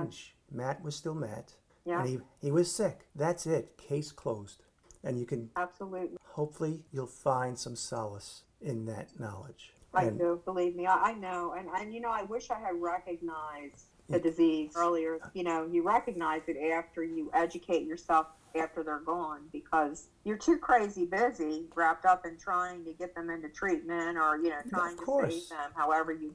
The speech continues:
Speaker 2: can. You don't have time to do all the research and, and to go to different conferences and educate yourself.
Speaker 1: But even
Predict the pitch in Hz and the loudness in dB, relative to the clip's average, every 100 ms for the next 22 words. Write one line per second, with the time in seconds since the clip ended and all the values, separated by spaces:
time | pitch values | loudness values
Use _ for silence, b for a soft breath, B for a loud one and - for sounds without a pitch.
0 | - 285 233 170 170 233 240 294 311 285 | -2 0 2 0 -4 -8 -2 0 2 0
1 | - 302 349 277 202 175 165 151 156 165 | 2 2 2 -2 -4 -4 -4 -6 -8 -10
2 | - 160 147 - 175 156 147 160 156 - | -6 -6 -6 -6 -8 -8 -4 -4 -4 2
3 | 175 160 160 170 170 156 170 170 - - | 2 4 4 4 4 2 -2 -2 -10 2
4 | 160 160 175 170 160 151 160 165 180 208 | 4 4 -4 -4 -4 -4 -2 -2 -2 -4
5 | 165 - - - - - 139 139 - 165 | -6 -8 -14 -8 -6 -6 -2 -4 -2 -2
6 | 165 185 180 175 | 2 4 4 0